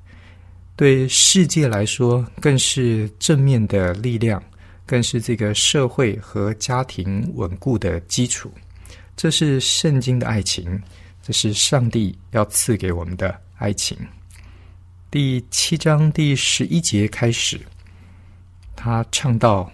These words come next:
：“我的良人，来吧，你我可以往田间去，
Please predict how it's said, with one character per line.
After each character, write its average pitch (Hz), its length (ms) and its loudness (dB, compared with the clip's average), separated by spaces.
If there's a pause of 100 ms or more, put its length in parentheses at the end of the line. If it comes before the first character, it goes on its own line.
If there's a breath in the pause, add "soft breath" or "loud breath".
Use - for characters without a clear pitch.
(120)
：“我 110 80 -4
的 131 100 -2
良 123 240 2
人， 113 320 4
来 101 160 2
吧， 101 300 0
你 120 160 4
我 131 280 6
可 123 220 0
以 123 220 2
往 92 400 0
田 104 220 2
间 131 200 4
去， - 320 -2